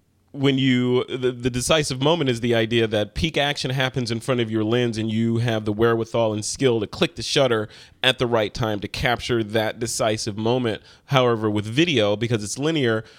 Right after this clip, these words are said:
there is no decisive moment. You can later sit back with your glass of wine and scrub through,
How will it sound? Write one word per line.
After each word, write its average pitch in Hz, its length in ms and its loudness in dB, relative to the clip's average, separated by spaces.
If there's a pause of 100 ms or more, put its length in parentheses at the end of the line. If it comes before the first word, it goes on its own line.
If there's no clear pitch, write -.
(160)
there 135 240 2
is 165 140 2
no 147 140 0
decisive 110 440 0
moment. 104 300 0
You 110 100 -2
can 113 200 -2
later 127 380 2
sit 117 260 -2
back 113 200 0
with 120 120 -4
your 113 100 0
glass 110 320 -2
of 107 140 -8
wine 123 400 0
and 110 100 -4
scrub 120 420 0
through, 156 500 0